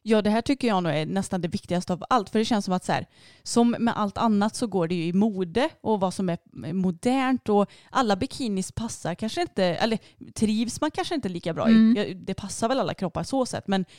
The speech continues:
Speaker 1: jag trivs ju till exempel inte i bikini som har så här byglar.
Speaker 2: Nej.
Speaker 1: För det tycker jag är obekvämt
Speaker 2: Mm.
Speaker 1: och kan så här skära in lite och grejer.
Speaker 2: Mm.
Speaker 1: Jag, jag tycker inte det är bekvämt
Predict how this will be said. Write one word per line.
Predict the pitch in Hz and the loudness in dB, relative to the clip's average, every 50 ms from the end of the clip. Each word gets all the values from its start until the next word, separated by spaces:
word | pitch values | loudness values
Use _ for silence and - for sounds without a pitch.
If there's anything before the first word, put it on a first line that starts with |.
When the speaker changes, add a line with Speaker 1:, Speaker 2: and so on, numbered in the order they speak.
| - _ _ | -20 _ _
Speaker 1:
jag | - 190 262 294 294 285 262 285 | 0 4 6 6 6 4 0 -2
trivs | - 277 254 240 - | -4 -4 -4 -2 -2
ju | 254 | -4
till | 226 254 226 | -4 -4 -6
exempel | 220 - 208 175 170 - 185 190 | -4 -4 -2 -2 -2 -2 -2 -2
inte | 190 170 - 175 | -2 -4 -4 -8
i | - 175 175 175 170 - _ - _ - | -6 -4 -2 -2 -2 -2 _ -20 _ -10
bikini | - 208 - - 202 190 180 180 | -8 -8 -4 -2 -2 -2 -2 -2
som | - 180 | -4 -6
har | 170 | -6
så | - 175 | -6 -6
här | 156 165 | -8 -8
byglar. | 165 214 208 185 170 - - 175 170 175 226 285 285 | -6 -8 -6 -6 -8 -8 -4 0 2 2 2 0 -2
Speaker 2:
Nej. | - 220 226 226 220 226 | -2 0 0 2 2 2
Speaker 1:
För | 226 | 2
det | 214 | 0
tycker | 214 233 233 - 196 | 0 0 0 0 0
jag | 170 | 0
är | - - | 0 0
obekvämt | 190 175 165 165 175 - - 214 214 233 240 214 214 208 208 208 | -4 -4 -4 -6 -6 -2 0 0 0 2 4 6 6 6 6 6
Speaker 2:
Mm. | 196 | 6
Speaker 1:
och | 202 196 185 185 180 - - - - _ - | 6 6 6 4 2 -2 -10 -20 -20 _ -4
kan | - 214 196 - | -2 0 0 0
så | - - 240 | -2 -6 -6
här | 185 | -6
skära | - - - 214 208 196 175 - _ - | -6 -6 -4 -4 -4 -4 -4 -6 _ 0
in | 233 233 240 240 240 233 226 | 2 2 4 4 2 2 0
lite | 214 220 196 - - 190 | 0 -2 -4 -2 -2 -2
och | 190 190 190 185 | 0 0 0 0
grejer. | 202 202 190 170 170 190 | 0 0 0 2 2 6
Speaker 2:
Mm. | 214 214 214 | 6 8 8
Speaker 1:
Jag, | 208 208 220 214 | 8 8 6 2
jag | 240 240 | 0 -2
tycker | - 233 - 220 | -2 -2 0 0
inte | 202 190 - 190 | -2 -2 -4 -6
det | - - - - - | -6 -6 -6 -6 -4
är | - 170 170 160 | -4 -4 -4 -4
bekvämt | - 185 - 196 165 165 - | -6 -6 -4 -2 -4 -4 -4